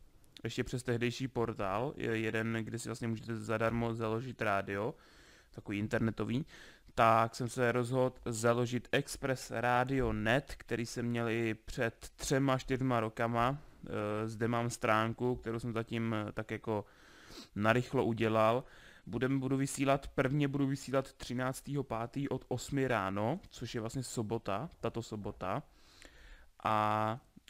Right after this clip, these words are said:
eh, jak si vlastně to moje rádio můžete jednoduše naladit? Stačí k tomu vám normálně internetový prohlížeč a půjdete na stránku, kterou máte v popisku, mikes tečka fansite tečka cé zet, je to moje stará stránka.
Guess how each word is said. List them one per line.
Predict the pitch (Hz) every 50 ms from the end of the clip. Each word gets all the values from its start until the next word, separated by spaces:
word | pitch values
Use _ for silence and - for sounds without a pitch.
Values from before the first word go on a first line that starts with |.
| -
eh, | - 107 110 110 110 110 107 110 113 113
jak | 117 123 127 -
si | - 160
vlastně | 143 139 - 156
to | 143 143
moje | 143 147 143 147 147 - -
rádio | - - - 113 120 120 123 139 143 143 147 -
můžete | - 131 123 123 147 139 147 147
jednoduše | 135 127 123 135 131 135 143 - - 143
naladit? | 123 113 113 123 127 110 107 -
Stačí | - - 113 110 - 113
k | -
tomu | 120 120 123 117
vám | 117 120 120 117 113 110
normálně | 107 104 110 113 113 113 117 117 113 110 104 101
internetový | 95 92 - - 107 - - 107 113 110 - 123 123
prohlížeč | 117 - - 101 98 107 101 110 107 110 - - - - - - - - - - - -
a | - 101 101 101 104 104 104
půjdete | - - 117 113 113 - 127
na | 127 123
stránku, | 120 - - 113 110 110 107 - 117
kterou | 113 - 113 117
máte | 113 110 107 110 - 143
v | 139
popisku, | - 113 101 - 117 - - - 135 139 139 139 - - - - -
mikes | - 110 113 127 143 165 202 - - -
tečka | - 139 127 - - 135
fansite | 127 - - 117 117 123 117 - 127 120
tečka | 104 117 110 - - 120 120 113
cé | - 120 113
zet, | 107 110 110
je | 110
to | 101 113
moje | 113 113 113 117
stará | 120 - 117 110 117 123
stránka. | 120 - - 107 101 104 107 - 113 110 120